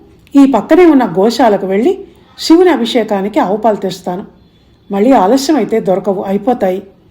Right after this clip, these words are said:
శివరాత్రి కదా" అంది వాళ్ళిద్దరినీ ఉద్దేశించి. సాంబశివ ఆ రోజు లేచినప్పటి నుంచే చాలా హుషారుగా ఉన్నాడు. "అమ్మా, అయితే నేనేమో మారేడు దళాలు తేవటానికి వెళ్తాను" అన్నాడు,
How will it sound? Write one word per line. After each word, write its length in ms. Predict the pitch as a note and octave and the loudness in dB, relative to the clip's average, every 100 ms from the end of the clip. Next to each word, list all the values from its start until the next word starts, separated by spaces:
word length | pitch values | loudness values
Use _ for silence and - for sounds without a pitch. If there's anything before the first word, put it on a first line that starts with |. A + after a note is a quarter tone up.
| _ _ _ _ - | _ _ _ _ -12
శివరాత్రి 520 | - F#3+ A3 C#4+ C4+ | -4 0 2 2 2
కదా" 320 | C4+ G3 B3 D#4 - _ _ _ - | 2 2 0 -2 -14 _ _ _ -6
అంది 500 | G3+ G3+ G3+ F#3 - - - | 0 4 2 2 -8 -6 0
వాళ్ళిద్దరినీ 560 | A3+ G3+ E3+ A3 A#3 | 2 4 2 2 2
ఉద్దేశించి. 680 | C4+ D#3+ F#3 - F#3+ F3 A#3 - _ _ _ _ _ _ _ | 0 0 -4 -4 -8 -10 -16 -20 _ _ _ _ _ _ _
సాంబశివ 800 | - C4 C#4 F4+ E4 A3+ G3+ F3 - - - | -4 2 2 2 2 2 2 0 -6 -18 -2
ఆ 100 | B3 | 2
రోజు 260 | A#3+ C4+ C#4 | 4 4 2
లేచినప్పటి 680 | G#3 C#4 E4+ D#4+ C4 C4 | 2 2 2 0 -2 -2
నుంచే 400 | G#3 G#3 G3+ F3+ - _ - | -2 -2 -2 -4 -12 _ -2
చాలా 140 | A3 F#3 | 0 2
హుషారుగా 520 | E3+ G3+ C4 G#3 G3+ | -2 0 0 2 0
ఉన్నాడు. 320 | F3 F3+ F3+ - - _ _ _ _ _ _ - | 0 -4 -6 -12 -20 _ _ _ _ _ _ -8
"అమ్మా, 360 | G3 G3 B3+ F#4+ - - _ _ | -2 2 2 0 -6 -20 _ _
అయితే 520 | G3 G3+ B3 G4 F4 - - _ - | -2 0 4 2 2 -4 -18 _ 2
నేనేమో 640 | D4+ F4 D4 C#4+ G#3 - - - | 4 4 4 2 0 -4 -12 -4
మారేడు 380 | A3 C4+ F#4 E4 | 0 4 4 4
దళాలు 280 | C#4 A#3+ | 2 2
తేవటానికి 680 | G#3 G#3 G3 G3+ A3+ F#4 F4+ | 2 0 0 -2 -4 -4 -4
వెళ్తాను" 420 | G3 F3 F3 F3+ - _ _ _ _ _ - | -4 -4 -6 -6 -10 _ _ _ _ _ -6
అన్నాడు, 340 | G3+ F#3+ F3 | -4 -2 -4